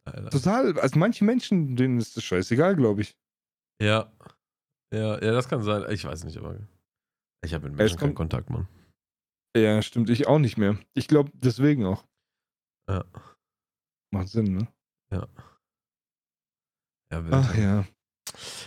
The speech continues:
Speaker 1: Ja, Alex hat, Alex, also Scooby hat zweimal, zweimal <laughs> geschmatzt beim Frühstück, also an zwei verschiedenen Tagen. Dann hab ich ihn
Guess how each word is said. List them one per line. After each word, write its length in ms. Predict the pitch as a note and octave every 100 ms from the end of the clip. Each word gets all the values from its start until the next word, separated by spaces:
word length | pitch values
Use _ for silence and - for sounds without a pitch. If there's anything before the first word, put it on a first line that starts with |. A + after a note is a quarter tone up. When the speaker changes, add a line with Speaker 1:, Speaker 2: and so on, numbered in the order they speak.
| -
Speaker 1:
Ja, 220 | A2 A#2
Alex 240 | F#2 B2 A#2+
hat, 160 | A#2+
Alex, 340 | - G2 A#2 A2
also 200 | G#2 G2+
Scooby 300 | F#2+ A#2+ B2
hat 180 | A#2 A2
zweimal, 760 | - - - A2 G#2+ A2+ A2 G2+ - - _ _ _ _ _ _ -
zweimal 420 | G#2+ G#2+ A2+ A#2
<laughs> 20 |
geschmatzt 640 | A2 A2 - G#2+ - A#2+ -
beim 180 | B2
Frühstück, 360 | A2 A#2+ A#2+ A2+
also 180 | G2+ G2
an 60 |
zwei 200 | G2 G#2
verschiedenen 380 | G2+ G2 G2 G2
Tagen. 280 | F#2+ G2 A2
Dann 140 | G2+
hab 60 | F#2+
ich 100 | F#2
ihn 200 | F#2+ F#2+